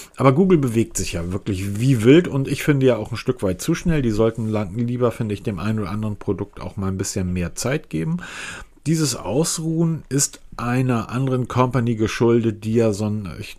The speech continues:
tut mir leid, ist keine Beleidigung, aber die einen Beamten als Chef hat, nämlich Tim Cook. Und Apple ruht sich ja wirklich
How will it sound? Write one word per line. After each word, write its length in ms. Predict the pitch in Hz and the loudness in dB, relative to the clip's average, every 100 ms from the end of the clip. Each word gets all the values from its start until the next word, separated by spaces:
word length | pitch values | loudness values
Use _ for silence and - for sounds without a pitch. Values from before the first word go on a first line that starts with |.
| - | -12
tut 200 | 139 170 | -6 -2
mir 80 | |
leid, 260 | 117 135 143 | 2 2 2
ist 160 | 131 - | -2 -2
keine 180 | 113 | 0
Beleidigung, 480 | 104 107 120 131 123 | 0 0 0 0 -2
aber 160 | 107 113 | 0 2
die 100 | 117 | 2
einen 120 | 113 | 0
Beamten 480 | 92 110 139 - 127 | 0 0 -2 -2 -6
als 260 | 95 87 | -6 -6
Chef 220 | - 175 202 | 0 0 0
hat, 200 | 214 - - | -8 -12 -8
nämlich 220 | 104 110 - | -2 -2 -2
Tim 200 | 107 101 | -4 -4
Cook. 320 | - - - - - - - - - - | -8 -12 -14 -20 -20 -20 -20 -20 -20 -2
Und 360 | 117 117 - - - - 107 104 - | 0 0 -4 -18 -20 -12 -10 -10 -6
Apple 300 | 135 170 185 | -4 2 4
ruht 500 | 151 113 123 175 180 | 4 4 2 2 0
sich 300 | - 151 - | -2 -2 0
ja 320 | 107 92 90 | 0 0 0
wirklich 640 | 107 156 - 156 160 - | 4 4 4 -2 -2 -4